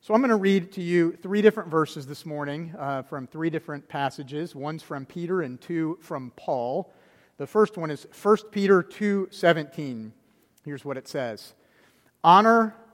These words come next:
everyone. Love the brotherhood. Fear God. Honor the emperor."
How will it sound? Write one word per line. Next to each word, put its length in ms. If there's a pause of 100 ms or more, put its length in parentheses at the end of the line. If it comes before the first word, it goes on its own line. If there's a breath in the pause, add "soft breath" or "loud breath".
(240)
everyone. 640 (1000)
Love 240
the 80
brotherhood. 640 (800)
Fear 280
God. 460 (680)
Honor 520 (400)
the 160
emperor." 480